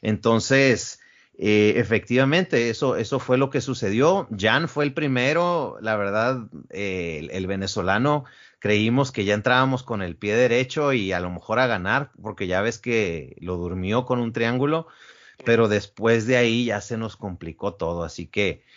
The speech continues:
perdimos con ellos y creo que funcionamos como conejillos de indias para, como experimento para después el Eurotrash, ver cómo,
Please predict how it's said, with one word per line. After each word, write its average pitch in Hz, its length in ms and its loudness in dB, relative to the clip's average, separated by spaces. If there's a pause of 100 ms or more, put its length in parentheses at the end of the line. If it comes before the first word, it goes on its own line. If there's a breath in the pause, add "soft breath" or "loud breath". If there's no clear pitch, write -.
(240 soft breath)
perdimos 107 440 2
con 123 160 2
ellos 180 320 2
y 135 220 -2
creo 180 480 2
que 180 100 0
funcionamos 143 640 0
como 139 440 0
conejillos 135 640 0
de 135 120 2
indias 147 720 0 (400 soft breath)
para, 110 440 2
como 120 200 -2
experimento 117 760 -2
para 123 180 4
después 113 480 -4
el 139 140 0
Eurotrash, 113 720 -2
ver 104 320 -6
cómo, 110 760 -4